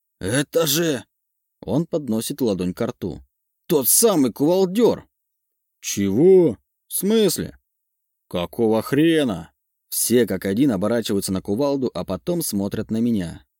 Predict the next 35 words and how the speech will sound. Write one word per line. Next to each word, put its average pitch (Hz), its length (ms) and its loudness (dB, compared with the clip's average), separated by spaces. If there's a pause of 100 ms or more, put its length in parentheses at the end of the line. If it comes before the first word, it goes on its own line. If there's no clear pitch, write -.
На 85 140 -8
кувалду, 165 720 -2 (120)
а 85 120 -8
потом 90 360 -6
на 127 100 0
меня. 92 500 -4 (240)
На 87 200 -8
кувалду 127 680 -2 (160)
и... 123 400 0 (640)
Тот, 104 200 -4
кто 104 160 -6
стоял 92 340 -4
к - 80 -14
артефакту 101 520 -6
ближе 95 320 -2
всех, 156 340 -4
попытался 101 560 -6
сдвинуть 120 400 -2
его 95 160 -4
с - 80 -6
места. 120 520 -4 (360)
Схватился 143 640 -2
за 117 140 2
ручку 160 380 0
и - 120 -4
стал 151 280 -2
тянуть 117 300 -2
на 104 80 -2
себя. 113 540 -4 (240)
Естественно, 160 800 -2
у 95 100 -6
него 101 280 0
ничего 135 360 -2
не 117 100 2
вышло. 107 480 -2